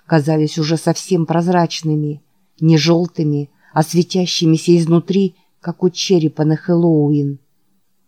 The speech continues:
«Но старому Элрою ты можешь верить», проговорил ковбой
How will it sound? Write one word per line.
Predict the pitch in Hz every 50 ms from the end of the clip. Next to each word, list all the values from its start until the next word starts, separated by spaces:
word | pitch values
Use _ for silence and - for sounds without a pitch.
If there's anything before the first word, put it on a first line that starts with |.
| _ _ _ _ _ _
«Но | 120 120 120 123
старому | 123 - - - 131 127 123 127 127 123 123 123 123 127
Элрою | 127 127 127 131 135 131 127 123 123 120 131 135 - _ _ _ _
ты | - 127
можешь | 131 131 127 127 131 127 127 - -
верить», | 135 131 147 143 135 117 120 113 - - - - _ _ _ _ _ _ _ _ _ _ -
проговорил | 175 170 151 165 180 170 185 180 190 196 190
ковбой | 180 - 185 180 170 165 165 165 180 214 226 220 208 -